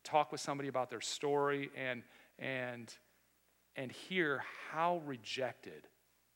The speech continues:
a person feels by God for any number of reasons. A-, a-, and, and if it's God's door that's being closed or you perceive it to being slammed in your f-, that is one heavy,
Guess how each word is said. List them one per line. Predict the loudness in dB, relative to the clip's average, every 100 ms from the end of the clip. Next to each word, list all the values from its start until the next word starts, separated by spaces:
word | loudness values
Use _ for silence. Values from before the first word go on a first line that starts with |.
| -20 _ _ _
a | -8
person | -2 0 0 -4 -10
feels | -10 -6 -6 -6 -10 -14 -18 _ _ _ _ -2
by | -2
God | -2 -2 -4
for | -6 -4
any | -2 -2
number | -2 -4 -6
of | -10
reasons. | -14 -16 -20 -20 -20 _ _ _ _ _ _ _ _
A-, | -6 -4
a-, | -6 -8 _
and, | 2 2 0
and | -4 -2 -6
if | -2
it's | -2 -4
God's | -6 -4 -2 -4 -6 -8
door | -4 -2 -4 -6 -14 _ _ _ _ _ _ _ _ _ _ _ _ _ _ -10
that's | -8
being | -2 0 0 -4 -12 _ _ -10
closed | 0 2 2 0 -4
or | -6
you | -6
perceive | -8 -6 -4 -2 -2 -2 2
it | 0 0
to |
being | -4 -2 -2
slammed | -2 0 0 0
in |
your | -4
f-, | -6 -4
that | -2
is | -4 -10 -6
one | -2 0 -2 -4 -12 _ _
heavy, | -2 2 2 0 -8